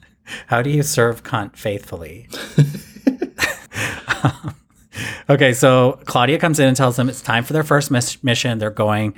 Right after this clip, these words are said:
Speaker 1: for water. It's sort of a play on the original Quest for Fire, uh, first mission from, uh, every <laughs> season of The Traitors. Uh, but this time they have to make a puzzle in the water, uh, out of all of these different sort of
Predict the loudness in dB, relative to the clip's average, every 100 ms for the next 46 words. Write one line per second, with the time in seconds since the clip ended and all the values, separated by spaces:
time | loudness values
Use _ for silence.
0 | -12 -20 -4 0 0 2 0 2 0 -4
1 | -8 -12 -8 -2 -2 -2 -6 -4 0 2
2 | 0 -2 -2 0 0 -4 -12 -20 -14 -8
3 | -4 -2 0 0 0 -4 -4 -4 -4 -2
4 | 0 2 2 2 0 -2 -6 -6 -6 -8
5 | -10 -10 -10 -10 -10 -12 -14 -16 -12 -10
6 | -10 -12 -14 -20 _ -14 -10 -10 -8 -6
7 | -4 0 2 2 2 0 -2 -4 0 0
8 | 0 -4 -8 -16 -20 -20 -6 -4 -2 -2
9 | -2 2 0 0 -4 -2 -4 -4 -8 -4
10 | -2 -2 -4 -12 -20 _ _ _ _ _
11 | -4 -2 -2 0 2 2 0 -2 -2 -2
12 | 0 2 2 0 -2 -10 -12 -8 -6 -4
13 | -2 -2 -2 -4 -4 -2 -4 -6 _ -10
14 | -6 -6